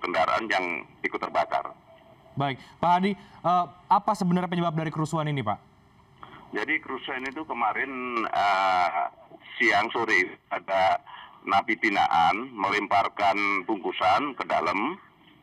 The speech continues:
Speaker 1: eh, setelah ke dalam lalu diusut. Nah, setelah diusut, lalu yang dicurigai menerima itu,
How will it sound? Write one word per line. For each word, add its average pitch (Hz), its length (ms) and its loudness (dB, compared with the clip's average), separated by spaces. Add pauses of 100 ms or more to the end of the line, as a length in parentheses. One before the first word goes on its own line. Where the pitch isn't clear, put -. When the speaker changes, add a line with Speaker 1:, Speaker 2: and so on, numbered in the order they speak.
(260)
Speaker 1:
eh, 80 280 4 (120)
setelah 95 160 2
ke 95 160 -2 (160)
dalam 120 240 0
lalu 110 280 0
diusut. 95 400 -2 (840)
Nah, 82 160 2
setelah 87 240 -2
diusut, 92 600 -2 (120)
lalu 92 800 0 (160)
yang 98 240 -4
dicurigai 95 560 -2
menerima 98 500 0 (140)
itu, 127 240 -2